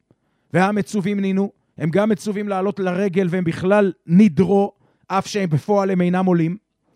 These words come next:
מיישבת הגמרא, "אמר אביי, מצווה ועושה קטני." כוונת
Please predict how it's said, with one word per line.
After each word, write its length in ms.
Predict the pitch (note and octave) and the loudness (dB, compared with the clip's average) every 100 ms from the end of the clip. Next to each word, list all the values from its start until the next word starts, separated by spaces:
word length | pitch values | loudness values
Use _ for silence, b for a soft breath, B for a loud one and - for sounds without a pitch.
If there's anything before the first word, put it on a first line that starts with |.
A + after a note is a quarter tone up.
| _ _ _ _ _ _ _ - | _ _ _ _ _ _ _ -12
מיישבת 420 | G#2+ D3+ G#3 G#3+ | -8 -2 -2 -2
הגמרא, 320 | F3+ F#3 G#3 | -2 -2 0
"אמר 220 | G#3 G3+ | 0 0
אביי, 340 | G3 G3 A3 A3+ | 0 0 2 0
מצווה 440 | G3 - F#3+ G3+ | -2 -4 -4 -2
ועושה 360 | G3 G3 E3+ - | -2 -2 -2 -6
קטני." 420 | D3 D#3+ C#3 A#2 | -6 -6 -4 -6
כוונת 460 | G#2+ A#2 B2+ F#3+ | -8 -10 -6 -6